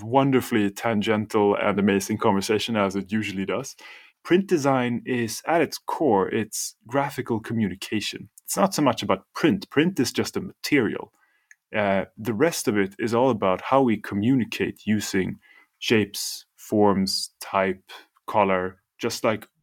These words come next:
all design has its basis on, on how humans perceive things. And these are just the medium that we move in.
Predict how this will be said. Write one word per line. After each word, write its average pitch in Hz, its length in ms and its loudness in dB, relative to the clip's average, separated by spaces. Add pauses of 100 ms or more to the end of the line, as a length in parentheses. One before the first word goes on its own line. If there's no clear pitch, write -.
(360)
all 135 260 4
design 107 420 -2
has 101 240 -8
its 95 120 -14
basis 107 440 -6
on, 95 220 -4
on 98 240 -6
how 101 300 2
humans 117 560 2 (260)
perceive 123 720 4
things. - 480 -4
And 98 320 2
these 123 240 4
are 123 40 4
just 117 280 -2
the 120 180 4
medium 110 520 4
that 104 100 -2
we 123 140 -2
move 127 280 -4
in. - 180 -10